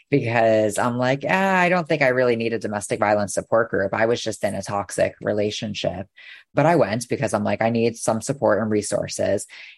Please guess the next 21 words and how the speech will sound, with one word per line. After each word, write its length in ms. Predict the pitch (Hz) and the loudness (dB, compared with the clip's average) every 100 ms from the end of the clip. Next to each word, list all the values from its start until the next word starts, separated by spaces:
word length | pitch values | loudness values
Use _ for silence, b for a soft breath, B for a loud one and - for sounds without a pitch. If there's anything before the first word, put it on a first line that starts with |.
| - | -2
And 100 | 131 | 0
I 80 | 135 | 2
can 160 | 156 | 2
still 280 | 147 175 175 | 2 2 2
remember 720 | 170 139 127 113 110 104 104 | 4 2 2 2 4 4 2
the 140 | 120 113 | 0 -2
very 540 | 107 113 113 117 120 | 0 2 2 2 0
first 640 | 113 110 104 104 - - - | -4 -2 0 -2 -6 -16 -18
session 640 | - 113 104 - 104 101 104 | -4 -2 -2 -2 -2 0 0
where 160 | 107 | 2
the 120 | 107 | 2
other 260 | 104 120 123 | 2 4 4
women 320 | 120 117 117 | 2 0 0
are 140 | 110 104 | -2 0
going 340 | 104 107 110 | 0 0 -4
around 480 | 107 107 107 107 107 | -4 -4 -4 -4 -4
and 160 | 95 | -4
doing 280 | 98 110 113 | -2 -2 0
their 140 | 117 98 | 2 2
introduction. 840 | 113 - 117 98 - - 107 104 | -2 -2 -2 -2 -4 -2 0 0
And 180 | 101 104 | -2 -6